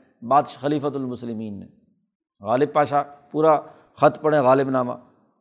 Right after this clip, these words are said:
تو یہ سیاسیات کے میدان میں حکمرانوں سے مکالمے کا انداز اور اسلوب ہے، اور یہ موسوی طریقہ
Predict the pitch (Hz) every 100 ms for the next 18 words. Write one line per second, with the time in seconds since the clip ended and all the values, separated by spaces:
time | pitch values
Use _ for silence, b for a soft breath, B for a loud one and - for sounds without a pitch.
0 | _ _ _ _ _ _ _ _ _ _
1 | _ 147 131 170 214 208 - - _ -
2 | - 160 160 156 220 277 294 196 160 143
3 | 143 160 160 190 156 151 151 156 165 190
4 | 175 175 147 120 147 160 185 220 196 147
5 | 139 165 170 160 151 156 175 151 104 -
6 | b b b 143 160 185 175 180 - 214
7 | 247 190 185